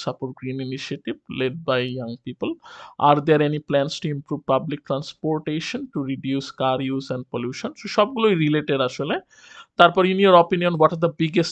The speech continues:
challenges of our community faces in becoming more environmental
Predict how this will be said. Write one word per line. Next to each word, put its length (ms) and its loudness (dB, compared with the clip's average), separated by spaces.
challenges 480 0
of 100 2
our 140 0
community 440 -8
faces 320 -6
in 60 -6
becoming 420 -8
more 260 0
environmental 560 -2